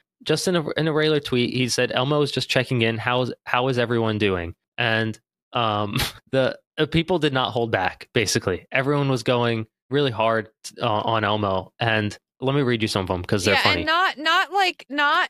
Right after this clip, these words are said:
Speaker 2: mean to him, but just being brutally honest about how they're doing because in,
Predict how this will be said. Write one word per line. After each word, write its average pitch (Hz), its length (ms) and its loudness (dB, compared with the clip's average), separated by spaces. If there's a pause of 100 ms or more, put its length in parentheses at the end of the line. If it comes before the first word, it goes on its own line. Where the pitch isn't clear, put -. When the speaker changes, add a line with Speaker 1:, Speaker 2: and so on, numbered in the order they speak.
Speaker 2:
mean 269 360 0
to 226 300 2
him, 185 340 0
but 247 200 -2
just 320 280 0
being 294 260 2
brutally 277 480 2
honest 220 340 0
about 208 240 0
how 208 220 0
they're 220 180 0
doing 202 320 2
because 214 400 0 (140)
in, 254 300 2